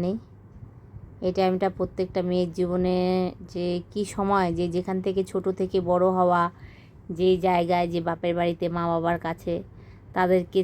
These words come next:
ছেড়ে একদম অপরিচিত একটা জায়গায় গিয়ে সেখানে সুখের ঘর বাঁধা, তাই না বলো? বিয়ের পর থেকে মেয়েদের সেই শ্বশুরবাড়ি হয় আসল বাড়ি, আসল ঘর, আর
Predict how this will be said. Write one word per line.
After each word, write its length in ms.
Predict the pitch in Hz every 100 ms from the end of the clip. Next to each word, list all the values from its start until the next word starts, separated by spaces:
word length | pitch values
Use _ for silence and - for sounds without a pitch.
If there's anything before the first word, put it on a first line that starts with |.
| 185
ছেড়ে 300 | - 180 180 180 175
একদম 300 | 165 165 175 175
অপরিচিত 380 | 165 180 175 165 165 165
একটা 160 | 175 170
জায়গায় 380 | 165 160 160 160 - - - - - - 175 165
গিয়ে 220 | 185 202 196
সেখানে 340 | 180 180 180 180 -
সুখের 300 | 185 190 170
ঘর 160 | 170 165 160
বাঁধা, 260 | 160 160 170 -
তাই 160 | - 190 190
না 60 | 170
বলো? 200 | 165 175 - - - - - - - - - - - - - 196
বিয়ের 240 | 214 220 220
পর 120 | 214 -
থেকে 180 | 220 233 220
মেয়েদের 360 | 208 208 214 208
সেই 180 | 208 202 202 196 -
শ্বশুরবাড়ি 560 | 220 214 240 220 226 240 214
হয় 220 | 196 196 - - - - - - - - - - - - - - - - - - 214
আসল 240 | 208 247 220 196
বাড়ি, 220 | 180 202 262 - - 196
আসল 220 | 180 185 170
ঘর, 200 | 175 170 165 - - - - - - - - - - - - - - -
আর 80 | 175